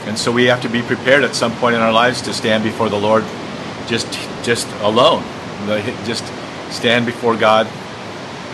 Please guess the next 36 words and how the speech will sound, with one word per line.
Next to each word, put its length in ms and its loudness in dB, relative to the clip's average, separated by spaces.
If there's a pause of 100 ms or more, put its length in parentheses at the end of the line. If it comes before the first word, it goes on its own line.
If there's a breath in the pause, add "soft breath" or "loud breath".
(140)
and, 300 0
um, 260 4 (1400)
and, 260 0
uh, 320 2 (1120)
and 140 -6
then 100 2
the 80 2
judgment. 480 2 (840)
But 120 -2
for 160 0
me, 300 2
when 260 0
I 100 6
stand 300 4
before 220 -2
the 80 0
Lord, 280 4
I'll 140 2
be 60 -6
standing 400 -2
with 120 -8
Jesus. 540 -8 (600)
So 100 -4
I 20 -2
love 220 4
you 80 2
guys. 520 4 (140)
One 120 0
more 120 4
sip 260 0
of 100 -4
coffee, 460 4
a 40 2
little 180 0
Harley 240 4
Davidson 560 -2